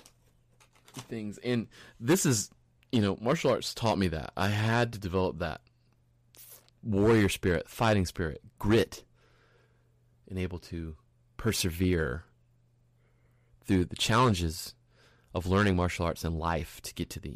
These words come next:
end. So the whole point is, as I was walking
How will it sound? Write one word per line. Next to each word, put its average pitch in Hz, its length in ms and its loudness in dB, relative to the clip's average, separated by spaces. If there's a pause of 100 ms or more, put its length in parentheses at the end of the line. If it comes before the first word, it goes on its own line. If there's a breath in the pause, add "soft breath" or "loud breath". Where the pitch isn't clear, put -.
end. 80 380 -14 (500 soft breath)
So 113 380 2 (260)
the 120 200 0
whole 143 180 0
point 131 360 -2 (400)
is, 95 460 2 (2500 soft breath)
as 127 260 0
I 123 100 4
was 104 160 2
walking 95 520 0